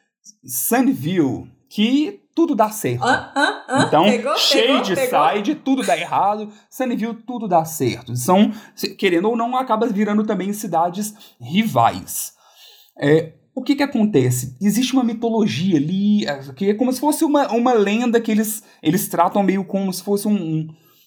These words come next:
Speaker 1: algo fictício ali da região, que uma bruxa chamada Sarah Fire foi morta pelos moradores da cidade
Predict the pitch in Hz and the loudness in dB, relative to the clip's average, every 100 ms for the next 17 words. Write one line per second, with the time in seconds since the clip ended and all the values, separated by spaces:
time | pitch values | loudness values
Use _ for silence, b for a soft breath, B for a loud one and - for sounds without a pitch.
0 | B _ _ _ _ _ 143 175 170 190 | B _ _ _ _ _ 2 2 0 -2
1 | 202 190 - 214 - - 208 214 - 143 | -2 -2 0 -2 0 -2 2 2 2 2
2 | 147 147 156 - 196 196 220 247 - 240 | 2 2 2 0 0 0 0 -2 -6 0
3 | 269 B B - 214 226 147 151 196 262 | 0 B B -2 2 2 2 0 2 0
4 | - 269 277 - _ _ _ - 156 139 | 0 -2 -4 -8 _ _ _ -6 0 2
5 | 156 151 - 202 196 - 135 151 202 214 | 0 0 0 0 -2 0 2 2 -2 -6
6 | - b b _ - 180 196 226 202 - | -12 b b _ -4 2 2 2 -4 -10
7 | - 139 185 214 214 180 156 151 156 143 | -4 0 0 0 0 0 2 2 2 2
8 | 131 135 131 139 - 185 175 190 214 | 2 0 0 -4 -4 0 2 2 0